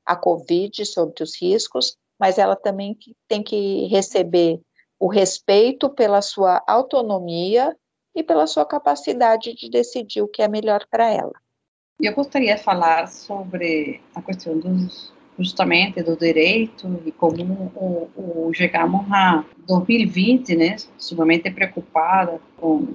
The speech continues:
Speaker 2: como se vai cumprir a Constituição brasileira e que relação tem isso com essa, essa tristeza, essa preocupação que temos. Então, no artigo cento e noventa e seis da Constituição, nós temos que a saúde é direito de todos e dever do Estado,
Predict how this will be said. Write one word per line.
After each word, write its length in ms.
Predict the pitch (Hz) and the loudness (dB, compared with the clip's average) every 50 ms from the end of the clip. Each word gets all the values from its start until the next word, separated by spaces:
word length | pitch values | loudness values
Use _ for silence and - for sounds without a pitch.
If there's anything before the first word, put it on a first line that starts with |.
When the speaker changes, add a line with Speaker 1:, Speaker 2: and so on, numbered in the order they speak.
| - - _ | -12 -16 _
Speaker 2:
como 160 | - 185 196 196 | -6 -4 -4 -2
se 120 | - - 180 | -2 -2 0
vai 160 | 180 190 185 | 0 0 0
cumprir 500 | - 190 185 185 - - 190 202 208 202 | 0 0 -2 0 0 0 2 2 2 2
a 60 | 190 | 0
Constituição 800 | - 165 170 165 - - - - 180 - - - - 175 165 165 | 0 -2 -4 -4 -6 -16 -18 -14 -12 -10 -10 -6 -2 -2 0 0
brasileira 640 | 170 170 196 196 - - 185 180 185 208 202 190 190 - | 2 0 0 -2 -2 -4 0 2 2 2 2 0 -2 -2
e 80 | - 214 | -4 -2
que 120 | - 240 | 0 0
relação 500 | 240 254 254 247 247 247 - - 208 202 | 2 2 2 2 2 0 -2 -8 -10 -8
tem 380 | 190 - 240 226 226 220 226 233 | -6 -4 -2 0 0 2 2 2
isso 340 | 233 233 - - - 190 185 - _ _ _ _ _ _ | 0 -2 -4 -10 -10 -12 -12 -14 _ _ _ _ _ _
com 160 | - 202 190 185 | -8 -4 0 0
essa, 560 | 180 180 180 - 196 196 202 208 202 196 - - | 0 0 0 0 2 2 4 2 2 0 -4 -4
essa 240 | 185 180 - 208 | -6 -4 -2 -4
tristeza, 720 | 196 - 202 208 190 - _ - 185 185 202 226 - - | -4 -4 -4 -6 -8 -6 _ 0 2 2 2 2 0 -4
essa 220 | 202 196 185 - 185 | -6 -6 -6 -8 -10
preocupação 500 | - 185 180 - - 196 - - 185 175 | -10 -12 -10 -6 -6 -4 -4 -4 -4 -6
que 140 | 180 202 190 | -6 -6 -6
temos. 300 | - 196 170 165 160 165 | -2 0 2 2 2 2
Então, 180 | - 247 277 | 2 2 2
no 180 | 349 370 370 330 | 2 2 2 2
artigo 380 | - 240 - - - 185 190 | 2 2 0 -2 -2 0 0
cento 260 | 190 - 202 185 180 185 | -2 -2 -2 -2 -2 -4
e 40 | |
noventa 360 | 180 175 170 175 165 160 - 156 | -4 -2 0 0 0 0 -2 -8
e 60 | - | -14
seis 420 | - - - 214 240 240 214 196 | -8 -2 0 2 2 2 2 0
da 100 | 190 185 | -4 -6
Constituição, 800 | 185 170 165 160 - 165 160 - - - - 175 190 226 226 - - _ _ _ _ _ _ _ - | -4 -4 -6 -6 -6 -10 -12 -12 -14 -10 -8 -6 -6 -6 -8 -10 -14 _ _ _ _ _ _ _ -6
nós 180 | 196 208 208 - | -6 -6 -6 -6
temos 380 | _ - 226 226 240 240 226 - | _ 0 2 2 2 0 -2 -4
que 100 | 214 202 | -4 -4
a 80 | 196 | -4
saúde 520 | 185 - 190 185 190 226 262 269 233 240 214 | -4 -4 -6 -2 0 2 2 2 2 0 -2
é 20 | |
direito 420 | 180 185 185 185 180 185 180 202 | -2 0 2 2 2 2 0 -6
de 160 | 202 202 190 185 | -10 -10 -10 -10
todos 460 | - - 190 196 202 208 190 185 185 | -6 -4 -2 -2 -2 -2 -2 -2 -2
e 60 | 190 | -2
dever 320 | 185 185 180 170 165 160 160 | 0 0 2 2 2 2 0
do 100 | 175 196 | -2 -6
Estado, 640 | 208 - _ - 214 208 214 214 208 170 160 156 | -8 -6 _ 0 2 2 2 2 0 -2 -4 -6